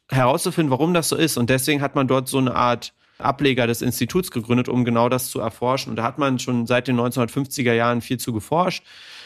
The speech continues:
Und, ähm, die wichtigste Forschungsmethode war dort, ähm, sogenannte Stoffwechselkammern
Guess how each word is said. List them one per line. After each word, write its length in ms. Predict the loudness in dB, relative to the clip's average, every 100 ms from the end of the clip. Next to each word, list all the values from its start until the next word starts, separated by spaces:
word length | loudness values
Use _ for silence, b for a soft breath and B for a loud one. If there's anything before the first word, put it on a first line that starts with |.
| B
Und, 560 | 0 2 4 2 -2 -2
ähm, 460 | 0 2 2 -2 -8
die 200 | -4 2
wichtigste 880 | 2 2 -2 -2 2 2 4 0 -6 _ _ _ _
Forschungsmethode 1080 | 2 2 2 -2 0 0 2 2 4 2
war 220 | 2 2 2
dort, 560 | 2 2 2 -2 -10 -4
ähm, 460 | 0 2 0 -2 -2
sogenannte 760 | -2 0 2 0 0 0 0
Stoffwechselkammern 1160 | 2 -2 2 0 0 -4 0 0 0 -2 -4